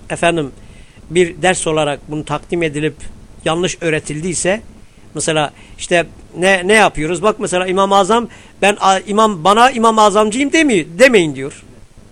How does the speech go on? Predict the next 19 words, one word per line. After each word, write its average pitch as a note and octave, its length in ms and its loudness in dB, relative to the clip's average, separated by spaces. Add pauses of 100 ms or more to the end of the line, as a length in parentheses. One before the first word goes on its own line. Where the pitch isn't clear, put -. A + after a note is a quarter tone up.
(120)
Bak - 200 -12 (400)
İmam G3+ 240 2
Şafii G#3+ 340 0
diyor, A#3+ 160 2
"Bana A#3+ 180 2
Şafiiciyim A#3 560 -2
demeyin." A#3 400 -2 (720)
İmam A3 220 0
Malik A#3+ 280 2
de G3+ 80 2
öyle D#3 220 -2
diyor. D3+ 200 -8 (280)
İmam F3+ 220 -2
Ahmed G3+ 320 0
bin A#3+ 60 -2
Hanbel A3+ 320 -2
de G3 80 0
öyle D3+ 240 -4
diyor. C#3 220 -10